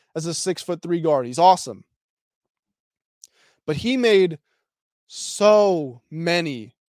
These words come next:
countless plays that were game killers. The team's mounting a comeback, and he has a couple of turnovers back to back. It's a close game, and he bricks a wide open three.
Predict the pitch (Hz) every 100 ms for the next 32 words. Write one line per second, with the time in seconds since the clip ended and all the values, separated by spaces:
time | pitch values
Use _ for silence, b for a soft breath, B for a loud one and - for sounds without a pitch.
0 | _ - 220 254 247 202 160 - - 185
1 | 165 123 101 - - - _ _ _ _
2 | 185 185 180 147 131 165 175 175 170 -
3 | 123 170 165 131 107 - - - _ _
4 | _ _ _ - 151 196 208 196 175 190
5 | 185 185 160 180 180 170 139 139 151 160
6 | 151 _ - 190 185 180 - 180 180 175
7 | 151 - 151 160 170 156 156 139 - _
8 | _ b b b 170 175 - 190 180 -
9 | 185 180 147 127 143 127 156 180 - 170
10 | 147 156 175 180 165 165 151 165 180 170
11 | 123